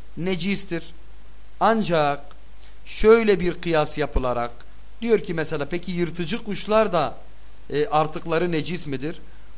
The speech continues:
Onların gagalarını, onların gagalarını necis saymayarak, efendime söyleyeyim, insa-, insanların artığına benze-, benzetip daha güzel gördüğünden, efendim, onları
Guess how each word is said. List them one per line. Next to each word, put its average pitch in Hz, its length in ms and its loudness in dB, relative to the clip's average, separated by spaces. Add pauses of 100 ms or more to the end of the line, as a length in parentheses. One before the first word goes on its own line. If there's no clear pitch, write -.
(140)
Onların 208 580 4
gagalarını, 156 720 4 (640)
onların 165 480 0
gagalarını 139 680 0 (600)
necis 160 420 0
saymayarak, 180 1080 4 (340)
efendime 170 500 0
söyleyeyim, 160 480 0
insa-, 165 380 0 (120)
insanların 165 560 0
artığına 147 680 0
benze-, 135 580 -2
benzetip 131 500 -4
daha 160 200 0
güzel 147 340 -2
gördüğünden, 151 800 -2 (540)
efendim, 151 560 -2 (300)
onları 151 560 4